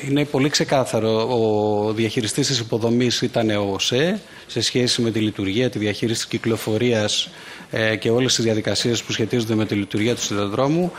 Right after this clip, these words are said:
Για να το πω λίγο απλά και κατανοητά, η εργοσέ ήταν απλά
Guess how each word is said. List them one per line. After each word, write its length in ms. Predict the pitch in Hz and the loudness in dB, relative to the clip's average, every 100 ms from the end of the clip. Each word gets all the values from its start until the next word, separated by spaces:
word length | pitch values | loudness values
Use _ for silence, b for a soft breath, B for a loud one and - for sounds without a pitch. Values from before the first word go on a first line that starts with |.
| B B | B B
Για 140 | - 117 | -2 0
να 120 | 117 | 0
το 100 | 113 | 0
πω 200 | - 147 | 0 2
λίγο 300 | 151 151 147 | 4 4 4
απλά 320 | 120 135 139 | 2 2 2
και 140 | 147 135 | 0 0
κατανοητά, 840 | - 131 113 107 104 151 151 147 | 0 0 0 0 0 2 0 0
η 160 | 143 127 | 0 2
εργοσέ 680 | 117 110 110 - 143 160 - | 2 2 2 2 2 2 0
ήταν 340 | 151 151 165 | -2 0 0
απλά 440 | 143 123 139 165 | 0 0 0 0